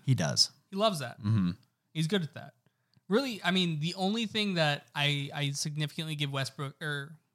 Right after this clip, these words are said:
Speaker 2: Schroeder higher than Westbrook on,
Speaker 1: Mm-hmm.
Speaker 2: free throw and three point.
Speaker 1: Yeah. Well, you look at the Lakers, that's really
Speaker 2: That's
Speaker 1: what
Speaker 2: what
Speaker 1: they
Speaker 2: they
Speaker 1: need.
Speaker 2: need, yeah.
Speaker 1: Yeah, that's what they need.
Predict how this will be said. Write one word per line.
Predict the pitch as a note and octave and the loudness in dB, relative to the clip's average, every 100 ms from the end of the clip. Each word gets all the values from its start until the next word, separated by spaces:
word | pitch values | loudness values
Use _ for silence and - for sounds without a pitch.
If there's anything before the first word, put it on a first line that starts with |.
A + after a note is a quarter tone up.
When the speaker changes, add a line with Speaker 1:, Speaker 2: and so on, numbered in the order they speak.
| _ _ | _ _
Speaker 2:
Schroeder | - E3 D3+ C#3+ C3+ - | -8 -4 -4 -4 -6 -8
higher | D3 C#3 C3+ | -2 -2 -2
than | C3 | -6
Westbrook | C3 - D#3 | -10 -12 -10
on, | E3 F#3 A3 | -8 -8 -8
Speaker 1:
Mm-hmm. | A#2 A2 F#2 - _ _ _ - | -2 0 0 -2 _ _ _ -4
Speaker 2:
free | D#3+ | -4
throw | D#3 F3 E3+ | 0 0 2
and | D3 C3 | 2 -2
three | C#3 C3 | -4 -8
point. | B2 A#2+ _ _ _ _ | -8 -16 _ _ _ _
Speaker 1:
Yeah. | G#2 G#2 - _ _ - | -2 -2 -2 _ _ -4
Well, | D3 E3 - - | 2 2 2 2
you | E3 | 4
look | F3+ F#3+ | 6 2
at | - | 0
the | A#2 | 2
Lakers, | A#2+ - C#3+ | 2 4 2
that's | G#2+ G#2+ - _ - | 4 2 -2 _ -16
really | G#2+ | -4
Speaker 2:
That's | C3+ | 2
Speaker 1:
what | C3 C3+ | 4 4
Speaker 2:
what | |
Speaker 1:
they | G2 | 4
Speaker 2:
they | G2+ | 6
Speaker 1:
need. | A2+ B2 G2+ | 6 4 2
Speaker 2:
need, | |
yeah. | B2+ | 4
Speaker 1:
Yeah, | A#2 A2+ | 6 8
that's | G#2+ - | 6 4
what | C3 | 2
they | G2+ | 4
need. | G2+ A2 G#2 D2+ | 2 2 0 -4